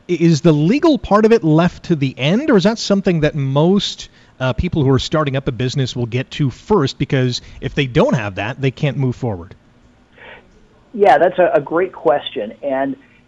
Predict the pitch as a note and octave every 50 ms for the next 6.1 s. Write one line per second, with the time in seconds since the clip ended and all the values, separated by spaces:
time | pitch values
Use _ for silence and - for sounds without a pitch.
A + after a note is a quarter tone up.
0 | _ _ - F3 E3 E3+ E3+ G3 G#3+ G#3+ - - G3+ F#3 D#3+ D3 D#3 D3+ - -
1 | D3 D3 D3 D3+ C#3 D#3+ C#3+ C#3 C3+ C3+ C3+ D3 D3+ D#3+ - - D3+ D3+ C#3 C3
2 | B2+ - - C3+ C3 C3+ C#3 C3+ B2+ A#2+ A#2+ B2 B2 B2 A#2+ - B2 A2 A#2 B2
3 | A#2+ B2+ C3+ - _ C3+ B2 A#2+ A#2 - - - _ B2+ A#2+ A#2+ - - D3+ C#3+
4 | B2+ A#2+ G#2+ A2 A2+ A#2+ A2 - C3 C#3 C#3 D3 C#3+ C3 B2+ - - C#3+ C3+ B2+
5 | B2+ B2 - C3 A#2+ B2 B2 G#2+ A#2 B2 C3 C3 - C3 B2+ - B2+ A#2+ - -
6 | C3